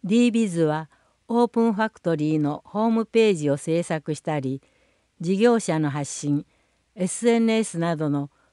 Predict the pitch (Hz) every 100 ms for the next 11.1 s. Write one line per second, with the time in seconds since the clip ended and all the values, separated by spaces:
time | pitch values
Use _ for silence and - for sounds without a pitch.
0 | _ - 208 226 220 220 214 208 165 -
1 | - 190 208 208 208 202 196 190 151 151
2 | 143 185 165 135 147 - 160 170 196 196
3 | 190 190 - 170 131 143 _ _ _ _
4 | _ _ - 180 233 233 - 160 147 143
5 | - _ _ - 156 180 233 226 - 165
6 | 151 147 156 180 - 175 175 - 147 208
7 | 214 214 - 208 196 190 160 143 - 139
8 | - _ _ _ - 214 208 202 196 -
9 | 185 185 180 170 165 - - 170 190 190
10 | 180 175 - 160 156 151 143 131 - -